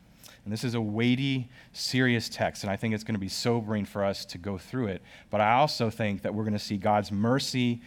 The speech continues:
kindness, and goodness on display as well today. If you would like to take notes,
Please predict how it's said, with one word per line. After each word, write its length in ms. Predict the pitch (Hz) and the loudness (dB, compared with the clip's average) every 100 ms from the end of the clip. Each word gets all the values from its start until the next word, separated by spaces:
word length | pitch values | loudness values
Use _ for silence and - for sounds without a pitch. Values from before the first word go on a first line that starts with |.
| - - - | -20 -20 -18
kindness, 920 | - - 131 143 147 151 151 - - - | -8 2 4 4 4 2 0 -4 -8 -8
and 200 | 90 82 | -8 -2
goodness 800 | 123 147 156 151 147 - - - _ _ - - | 0 2 2 0 -2 -8 -12 -18 _ _ -20 -12
on 120 | 101 101 | -4 -4
display 420 | 98 - 107 101 | -4 -2 0 0
as 120 | 90 | -2
well 260 | 92 92 92 | -2 -2 -2
today. 380 | - 85 82 82 - _ - _ _ _ - _ - - - | -6 -6 -6 -8 -16 _ -20 _ _ _ -20 _ -20 -20 -14
If 160 | 104 - | -12 -4
you 80 | 123 | 0
would 100 | 104 | 2
like 240 | 110 147 | 4 4
to 80 | 127 | 0
take 220 | - 101 | -4 -4
notes, 460 | 95 101 123 - | -2 -2 -2 -6